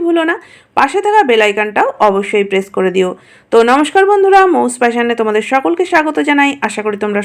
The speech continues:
সকলেই ভালো আছো। তো চলো দেখে নেওয়া যাক আজকের প্রথম টিপস। আমাদের অনেকেরই কিন্তু একটা অভ্যেস রয়েছে যে আমরা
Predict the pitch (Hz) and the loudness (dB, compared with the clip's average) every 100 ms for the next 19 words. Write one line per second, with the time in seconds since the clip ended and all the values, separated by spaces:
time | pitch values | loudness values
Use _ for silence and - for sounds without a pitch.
0 | 220 240 302 349 320 330 320 320 320 330 | -4 -2 0 0 0 0 0 -2 -4 -8
1 | 349 - _ - 214 196 190 208 294 330 | -10 -20 _ -6 -2 0 0 -2 -2 0
2 | 339 359 370 370 269 320 - 220 214 202 | 0 0 0 0 -4 -4 -2 -2 -2 -4
3 | 185 190 185 - - - - - 370 381 | -4 -6 -6 -8 -18 -20 -4 2 2 2
4 | 311 269 277 320 370 381 370 370 370 339 | 0 0 0 0 0 0 2 0 2 0
5 | - 240 233 330 311 330 339 339 285 294 | 2 0 0 -2 -2 0 0 0 0 0
6 | 294 | 2